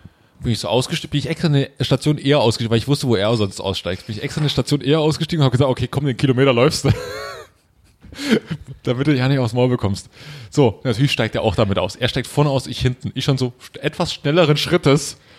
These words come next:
gelaufen und plötzlich steht er so vor mir. „Ja, was war hier, was war hier los?“ Ich so, Um acht Uhr, also, da also, ich,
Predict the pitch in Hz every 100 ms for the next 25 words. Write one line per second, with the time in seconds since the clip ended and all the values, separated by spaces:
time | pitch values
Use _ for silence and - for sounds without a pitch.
0 | - 107 123 151 208 135 131 156 147 139
1 | 135 123 151 170 202 - _ _ - -
2 | - - _ _ _ _ _ - _ _
3 | _ - - 117 - 107 127 107 - 101
4 | 101 98 92 85 85 - - - - -
5 | 87 92 95 135 - - - - - _
6 | _ - - 95 95 78 - - 71 73
7 | 73 - - - - - 107 - 95 -
8 | 101 98 - - - - - - - -
9 | - - - - - - - - 92 90
10 | 87 87 - - - - - - - -
11 | - - - 101 113 - 123 135 143